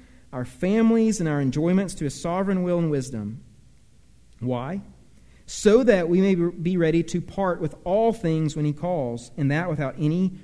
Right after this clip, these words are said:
regrets. God is making wings for men's riches. He is shaking their homes. He is taking away all their visible defenses of their lives. He is proclaiming the uncertainty and instability of man's life. So the o-, so the only thing that will give us rest and peace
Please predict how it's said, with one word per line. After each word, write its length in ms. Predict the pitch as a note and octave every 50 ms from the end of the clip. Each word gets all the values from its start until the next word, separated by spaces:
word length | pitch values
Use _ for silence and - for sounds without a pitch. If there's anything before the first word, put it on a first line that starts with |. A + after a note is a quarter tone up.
| - -
regrets. 720 | - D#3 C3 C#3+ C3+ B2 A2 - - - - - - - - - - _ - - - - - -
God 160 | - D3+ D#3 E3+
is 100 | D#3 -
making 360 | E3+ E3 - F3+ F3 D#3 C#3+
wings 340 | F#3 G3 F#3+ F3+ E3 D3 -
for 100 | D#3+ D3+
men's 280 | D3+ D3+ D3+ C#3+ -
riches. 380 | D#3 D#3+ D#3 - C#3 B2 B2+ -
He 80 | D#3+
is 60 | D#3 C#3+
shaking 460 | - - - G3 G3 - - F3 E3
their 140 | D#3+ D3 C#3
homes. 400 | D3 F3 F3 E3 D#3 C#3+ C#3+ -
He 80 | D#3
is 100 | D3 -
taking 320 | - - G3 F#3+ - F#3+ F3
away 160 | E3+ E3 D#3+
all 220 | F3+ E3 E3+ F3+
their 120 | F#3 F#3 F3
visible 380 | D#3+ E3 E3+ F3 F3 F3 E3+
defenses 480 | D#3+ D3 - - E3 D#3+ D#3+ E3 D3+ C#3+
of 80 | D3+
their 140 | D3 D#3 D3
lives. 580 | C#3 C#3 C#3+ C#3+ C3+ C3 B2 A#2 A2 - - - - - - - - - - - -
He 80 | - F#3+
is 140 | G#3 G3 G3+
proclaiming 560 | G3+ F#3 - - G3+ G3 A3+ A3+ G#3 F#3+ E3
the 160 | D#3+ D#3+ D#3+ -
uncertainty 720 | E3+ F#3 G#3+ A#3 A3+ A#3 - G3+ F#3 E3 E3 D3+ D3 D#3+
and 140 | - E3 D3+
instability 580 | E3 G#3 A3+ A3 - G3+ E3 F3+ F3+ F3+ F3+ F3
of 100 | D#3+ C#3+
man's 280 | D3+ D3 C#3+ C#3+ C#3
life. 400 | D3+ E3 E3+ E3 D#3 C#3+ B2 A#2+ - - - - - - - - - - - - - - - - - - - -
So 160 | - A3 G#3
the 160 | G3+ G3+ - G#3
o-, 320 | G#3 G3+ F#3 G#3 G#3+ G3+ - - - - - -
so 140 | - G#3+ F#3+
the 140 | F3+ F#3 -
only 320 | A3 G#3+ B3+ C4+ C4 B3
thing 340 | G#3 - F#3+ E3 D3 C#3+ C3
that 100 | C#3+ D3
will 120 | D3+ D3+
give 180 | D3 D#3+ E3+ D#3+
us 140 | D3 C3+ -
rest 560 | C3 C#3 F3 G3 F3+ D3 B2+ - - - - -
and 200 | E3 D#3 D3 D3
peace 560 | - G3 G#3 F3 C3+ B2+ - - - - -